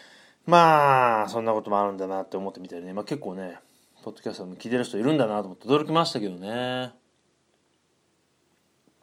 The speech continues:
はい。それとですね、えーと、ここ一週間で、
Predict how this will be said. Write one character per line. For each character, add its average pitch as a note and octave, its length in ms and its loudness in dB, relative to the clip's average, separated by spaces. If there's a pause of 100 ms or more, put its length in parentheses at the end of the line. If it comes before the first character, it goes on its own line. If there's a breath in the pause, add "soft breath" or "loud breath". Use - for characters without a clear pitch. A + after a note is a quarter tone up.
(400)
は G#2 140 -2
い。 F#2+ 80 -12 (1040)
そ - 200 0
れ A3 100 6
と B3 80 -2
で E3+ 100 6
す G#2 140 -4
ね、 F#2 180 -10 (640)
え A#2 460 -2
ー - 20 -10
と、 A#2 80 -8
こ A2 60 -10
こ D3+ 100 0
一 C#3 40 -2
週 F#3 180 -4
間 G2+ 260 -2
で、 F#2 200 -10